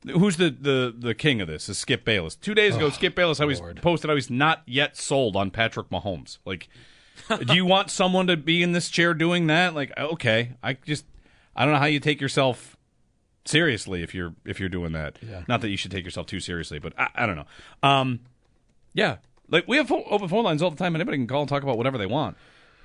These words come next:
Speaker 1: Like running back to the Bills, which is gonna make me crazy. <sighs> Joe and I made a bet with Mike Shope last night.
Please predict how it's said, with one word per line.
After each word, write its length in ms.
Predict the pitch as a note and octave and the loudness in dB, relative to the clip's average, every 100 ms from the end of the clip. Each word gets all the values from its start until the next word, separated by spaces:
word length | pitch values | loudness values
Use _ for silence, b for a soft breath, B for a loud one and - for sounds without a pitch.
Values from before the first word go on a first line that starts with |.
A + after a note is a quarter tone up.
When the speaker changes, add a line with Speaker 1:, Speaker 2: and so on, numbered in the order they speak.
| b b b b b _ _ _ _ _ _ | b b b b b _ _ _ _ _ _
Speaker 1:
Like 180 | - C#3+ G2 | 2 2 0
running 320 | A#2+ C3 G#2+ | -4 -2 -2
back 240 | E2+ D2 - | -4 -4 -6
to 100 | F2+ | -10
the 100 | E2 | -6
Bills, 340 | F2+ D#2 - | -4 -4 -6
which 160 | D#2+ - | -12 -10
is 60 | |
gonna 240 | F2 E2+ E2 | -8 -6 -4
make 200 | E2 - | -6 -6
me 60 | D#2+ - | -8 -6
crazy. 340 | F2 D#2 D#2+ - - - | -6 -6 -10 -14 -20 -20
<sighs> 340 | - - - | -20 -20 -6
Joe 240 | - F#3+ G#3 | 0 0 2
and 80 | G3 | 0
I 60 | |
made 180 | F#3 E3 | 0 0
a 40 | |
bet 280 | C3 C#3+ C3 | 0 -2 -2
with 160 | G#2+ G#2+ | -6 -6
Mike 180 | G#2 F#2+ | -6 -6
Shope 260 | A2 G2 | -6 -6
last 280 | D#2+ D#2 - | -6 -10 -10
night. 200 | C2+ | -14